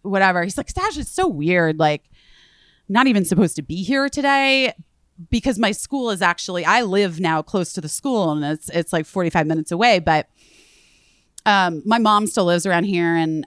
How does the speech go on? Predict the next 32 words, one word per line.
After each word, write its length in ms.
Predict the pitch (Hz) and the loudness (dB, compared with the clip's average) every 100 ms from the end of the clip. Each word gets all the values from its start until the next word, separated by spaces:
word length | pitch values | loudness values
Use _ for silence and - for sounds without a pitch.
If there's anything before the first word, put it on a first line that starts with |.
| - | 0
um, 560 | 170 160 151 143 117 - _ - | 2 2 -2 -6 -10 -16 _ -4
and 120 | 214 | -2
I 80 | 202 | -2
forgot 420 | - 175 202 220 | -4 -4 -2 0
that 100 | 196 | 2
I 100 | 170 | 4
had 220 | 160 175 156 | 2 0 0
rented 380 | 185 190 190 | 0 0 -4
these 220 | 151 147 147 | -2 -4 -2
lights, 760 | 147 165 165 - - - - - | 0 2 0 -4 -16 -14 -10 0
uh, 400 | 170 151 135 - - _ | 2 4 2 -2 -14 _
in 300 | 185 170 160 - | -2 0 -2 0
downtown 1000 | 160 160 170 180 165 160 156 151 147 - _ _ _ - | 0 0 -2 2 4 4 2 -2 -4 -8 _ _ _ 0
Philly 220 | 339 330 | 4 4
that 120 | 208 | 4
I 80 | 180 | 4
had 200 | 208 175 | 4 2
to 120 | 196 156 | 0 -4
return, 840 | 143 - 226 214 175 156 151 165 - _ _ _ _ - | -4 -4 -2 0 0 0 0 -4 -6 _ _ _ _ 0
and 140 | 185 185 | 2 4
they 100 | 175 | 2
were 100 | 170 | 0
due 760 | 190 190 180 170 160 156 - _ _ _ _ - | 2 4 4 2 0 -4 -8 _ _ _ _ -8
yesterday. 600 | 170 190 196 190 156 135 | 0 0 0 -2 -2 -2
So 320 | - 196 170 | -2 0 2
I, 280 | 165 147 165 - | 2 2 -2 -4
I 240 | - 185 | -2 -2
came 280 | - 233 214 | -2 -2 0
in 180 | 247 214 | 2 2
and 120 | 202 | 0
then, 300 | 180 175 156 | 0 -2 -4
um, 400 | 180 180 160 151 | 0 0 0 -2